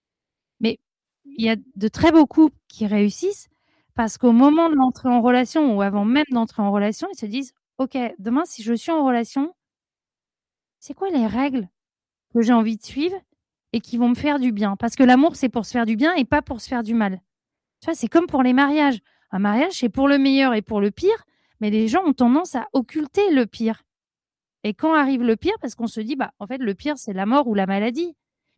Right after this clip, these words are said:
En fait, il y a plein d'autres choses qui entrent en ligne de compte. Ça peut être la trahison, l'infidélité, euh, et, et plein d'autres choses. Donc, en fait, c'est au départ se dire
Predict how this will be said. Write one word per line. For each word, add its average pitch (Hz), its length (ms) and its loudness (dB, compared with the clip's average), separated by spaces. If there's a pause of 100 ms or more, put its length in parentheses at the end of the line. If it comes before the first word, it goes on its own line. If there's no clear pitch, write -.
En - 60 -18
fait, 233 220 -10
il 202 60 -14
y - 20 -16
a 190 60 -18 (160)
plein 294 200 0
d'autres 247 260 2
choses 480 260 -2 (120)
qui 240 120 -2
entrent 233 180 -2
en 208 60 -2
ligne 208 160 -4
de 214 100 -2
compte. 233 260 -6
Ça 202 120 -8
peut 196 120 -8
être 190 160 -6 (300)
la 175 80 -12
trahison, 277 680 0
l'infidélité, 269 1040 -2 (760)
euh, 196 880 -4
et, - 380 -14
et 208 40 -8
plein 294 320 2
d'autres 285 320 4
choses. 392 320 0 (400)
Donc, 226 120 -4
en 262 120 0
fait, 349 180 -4
c'est 233 320 -4
au 294 140 2
départ 302 440 0
se - 140 -6
dire 240 320 -4